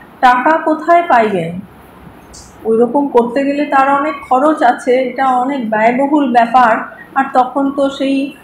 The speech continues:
পরাধীন দেশ, ব্রিটিশ দেশ, সাম্রাজ্য, সেই সময় গরিব ভারতবর্ষ,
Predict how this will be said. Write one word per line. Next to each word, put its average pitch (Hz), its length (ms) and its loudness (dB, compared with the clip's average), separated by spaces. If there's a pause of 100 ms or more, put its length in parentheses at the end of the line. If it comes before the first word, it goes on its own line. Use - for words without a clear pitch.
(420)
পরাধীন 254 600 4
দেশ, 262 560 0 (100)
ব্রিটিশ 240 480 -4
দেশ, 254 240 0 (380)
সাম্রাজ্য, 254 640 0
সেই 247 320 -4
সময় 247 520 -2 (280)
গরিব 233 460 -2
ভারতবর্ষ, 233 680 -2